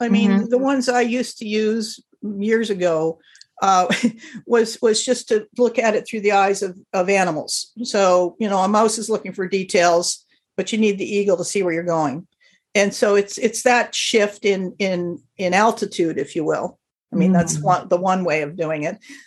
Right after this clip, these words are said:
Speaker 1: The other way of doing it is to, is to look at, at it through an appreciative, a view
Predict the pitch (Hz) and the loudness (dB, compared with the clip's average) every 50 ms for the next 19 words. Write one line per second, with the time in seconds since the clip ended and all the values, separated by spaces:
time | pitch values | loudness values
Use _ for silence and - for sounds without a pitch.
0 | _ _ - 240 262 339 392 427 392 302 233 220 190 185 190 208 202 185 185 190 | _ _ 0 2 2 4 2 2 2 2 2 2 0 -2 -2 -2 -2 -2 -2 -2
1 | 180 175 180 - - 214 208 208 - - - 233 233 - 220 214 220 - - - | -2 -2 -4 0 0 0 0 0 0 -2 -2 -2 0 2 2 0 0 0 -2 -4
2 | 226 226 262 285 277 - 262 254 233 214 208 208 - - _ _ _ 208 202 202 | 0 0 0 0 0 -2 0 2 4 4 2 0 -2 -10 _ _ _ 0 2 2
3 | 196 190 - - _ - 208 202 208 - - - 254 226 220 208 190 202 - - | 2 0 -2 -6 _ -4 -4 -4 -4 -10 -8 -2 0 0 0 0 -2 -4 -6 -4
4 | 262 247 - - 214 190 190 190 180 170 180 - - - _ _ _ _ _ _ | -4 -4 -4 -6 -6 -2 0 0 0 -2 -4 -12 -20 -20 _ _ _ _ _ _
5 | _ _ _ _ _ - 185 180 180 185 214 220 208 196 170 156 147 131 160 226 | _ _ _ _ _ -6 -4 -4 -2 0 2 4 4 4 2 0 -4 -8 -12 -14
6 | 285 | -18